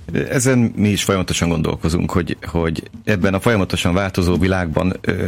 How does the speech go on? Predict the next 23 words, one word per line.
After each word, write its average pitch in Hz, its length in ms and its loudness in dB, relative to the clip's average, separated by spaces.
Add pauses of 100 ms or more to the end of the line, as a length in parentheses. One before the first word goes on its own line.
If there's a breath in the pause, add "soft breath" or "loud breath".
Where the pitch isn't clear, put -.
(140)
nekünk 95 320 0
pontosan 98 380 0
hol 98 160 0
a 90 40 0
helyünk, 90 260 2
mi 92 80 4
a 85 60 0
feladatunk, 87 560 0
és 101 180 0 (500 soft breath)
hát - 160 -4
két, 107 440 0 (200)
két 104 520 0
olyan 85 460 0 (400)
tényezőt, 92 680 2
ö, - 240 -2 (260)
érdemes 87 360 0
figyelembe 90 400 2
venni, 87 200 2
ami 82 120 0
talán 90 200 0
legjobban 90 380 2
befolyásolja 87 640 0
ezt. 127 220 -2